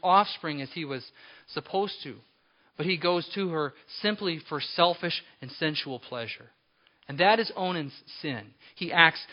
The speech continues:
selfishly. He used the law for himself, for his own pleasure. But in this relationship, he denied, uh, this woman, de-, denied Tamar, the offspring that this was intended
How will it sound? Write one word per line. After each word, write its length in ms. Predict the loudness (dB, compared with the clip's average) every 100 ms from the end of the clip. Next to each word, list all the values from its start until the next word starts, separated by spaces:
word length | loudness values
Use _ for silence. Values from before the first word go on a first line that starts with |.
| -16 -4
selfishly. 680 | -2 -2 -4 -6 -8 -12 -18 _ _ _ _
He 100 | -6
used 600 | 2 6 8 6 2 -6
the 60 |
law 400 | -2 2 4 2 -2 -18 -2
for 160 | 0
himself, 580 | 0 -4 -4 2 4 4 -2
for 120 | -6
his 160 | -6 -4
own 180 | -8
pleasure. 440 | -6 -4 -4 -6 -12 _ _ _ _ _ _ _ _ _ _ _ _ _ _ 0
But 160 | 2 2
in 160 | -6 -4
this 220 | -4 -6
relationship, 640 | -4 0 0 0 -4 -6
he 120 | -8 -10
denied, 560 | -8 0 4 4 2 -6 -20 -20 _
uh, 220 | -8 -6 -2
this 200 | -4 -4
woman, 380 | -6 -4 -6 -10 -14
de-, 220 | -12 -12 -8
denied 360 | 0 4 4 2
Tamar, 520 | -6 -2 0 0 -2 -10 _ -20 _
the 120 | -8
offspring 500 | 2 2 2 -2 -6
that 140 | -6 -8
this 140 | -10 -8
was 200 | -10 -10
intended 520 | -14 -8 -6 -6